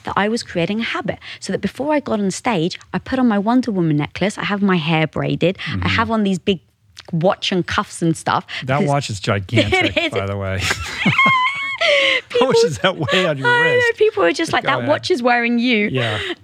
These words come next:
Speaker 1: Um, but all of these things are very deliberate. I don't do this by accident. Because I
Speaker 2: Mm-hmm.
Speaker 1: can get in my own head. And so I literally think of ways that I can overcome the way that I naturally am.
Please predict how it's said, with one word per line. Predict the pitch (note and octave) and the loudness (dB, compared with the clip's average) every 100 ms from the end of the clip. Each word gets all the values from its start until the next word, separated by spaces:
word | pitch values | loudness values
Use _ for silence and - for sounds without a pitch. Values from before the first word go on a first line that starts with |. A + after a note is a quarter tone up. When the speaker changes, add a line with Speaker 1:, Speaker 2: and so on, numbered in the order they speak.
| A#3+ | 2
Speaker 1:
Um, | B3 A#3+ A#3+ - - _ _ - - | 2 2 -2 -4 -18 _ _ -18 -4
but | C4 - | -2 2
all | F4+ G#4+ | 2 4
of | G4+ | 2
these | D#4+ D4 | 0 0
things | - D4+ | 0 2
are | A#3 | 2
very | G3+ C#4+ C#4 | 0 0 -2
deliberate. | F3 C#4+ - C3 - - | 0 -2 -2 -6 -4 -4
I | |
don't | G3+ C#4 C#4+ | 0 2 2
do | A#3+ | 0
this | G#3+ A3+ | 0 -2
by | - D#3+ | -4 -6
accident. | E3+ D#4 - - - - | -4 -4 -6 -12 -10 -6
Because | G3 - - D#4+ | -4 -2 0 0
I | |
Speaker 2:
Mm-hmm. | D#4 | 0
Speaker 1:
can | C#4+ | 0
get | B3+ A#3 | 0 0
in | A3 | 0
my | G#3 | 0
own | F#3 | 0
head. | F3 - C4+ - - - - | -2 -2 -2 -4 -8 -10 -2
And | G#3+ | 0
so | - A#3 | 2 0
I | A#3 | 0
literally | A#3+ C4+ E4 - D4+ C4+ | 2 2 2 0 -2 -2
think | - B3 - | 0 0 0
of | G3+ D3+ | -4 0
ways | D3 C#4+ - - - - | 0 0 -2 -8 -14 -4
that | - - | -2 0
I | C4+ | 0
can | C#4+ C4+ - | 0 -2 0
overcome | B3 A3 G3 - - F3 C4 E4+ - - - | 0 0 -2 -6 0 2 2 0 -8 -16 -2
the | G#3+ | 0
way | G3+ C4+ | 2 2
that | - - | 0 0
I | G#3 | 0
naturally | G3+ - - - D#3+ | 2 0 -4 -6 -4
am. | C3+ C3+ | -4 -6